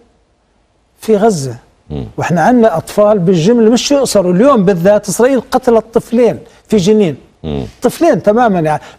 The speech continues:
Speaker 1: مش أسر وطلع، قتلتهم.
Speaker 2: نعم.
Speaker 1: لم تتحدث مطلقا في جنين لسه مش في غزة بحجة إنه والله أسروا. وعندنا عشرات الأطفال بتعرف هذا الموضوع.
Speaker 2: طبعا.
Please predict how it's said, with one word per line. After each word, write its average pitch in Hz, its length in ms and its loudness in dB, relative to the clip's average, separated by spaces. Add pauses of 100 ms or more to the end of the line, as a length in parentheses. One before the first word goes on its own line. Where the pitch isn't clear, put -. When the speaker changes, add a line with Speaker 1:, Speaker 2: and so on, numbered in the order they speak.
Speaker 1:
مش 277 260 2
أسر 269 400 0
وطلع، 226 460 0 (480)
قتلتهم. 143 600 -2 (320)
Speaker 2:
نعم. 226 100 0
Speaker 1:
لم 302 120 0
تتحدث 226 640 -2
مطلقا 214 440 -4
في 226 160 -2
جنين 277 380 2
لسه 226 260 0
مش 226 180 -4
في 233 80 0
غزة 214 340 2 (240)
بحجة 233 460 2
إنه 214 180 2
والله 214 380 2
أسروا. 151 300 -4 (320)
وعندنا 294 280 0
عشرات 294 420 0
الأطفال 254 560 -2
بتعرف 233 360 -2
هذا 202 120 0
الموضوع. 196 420 0 (240)
Speaker 2:
طبعا. 73 160 -4